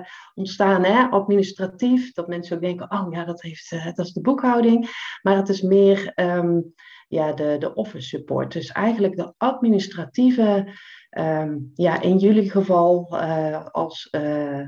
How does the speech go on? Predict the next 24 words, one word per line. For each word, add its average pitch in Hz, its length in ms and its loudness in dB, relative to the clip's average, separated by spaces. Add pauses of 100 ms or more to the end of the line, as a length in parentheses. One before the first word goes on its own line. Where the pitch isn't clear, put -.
zorgprofessionals, 196 1800 0 (380)
is 190 200 0
het 175 140 -4
meer 190 440 4
de 180 100 -2
administratieve 196 1000 -2
romslomp 196 920 -2
die 180 120 -10
er 175 80 -6
bij 175 120 -10
jullie 180 200 -4
bij 170 240 -6
komt - 260 -16
kijken. 185 880 0 (340)
Het 160 160 -8
invullen 175 460 0
van 165 260 -2
overeenkomsten, 170 920 -2
contacten 180 680 -2
met 160 160 -2
gemeenten, 165 880 0
allerlei 165 460 -2
andere 165 400 -4
overheidsinstellingen, 156 1200 -4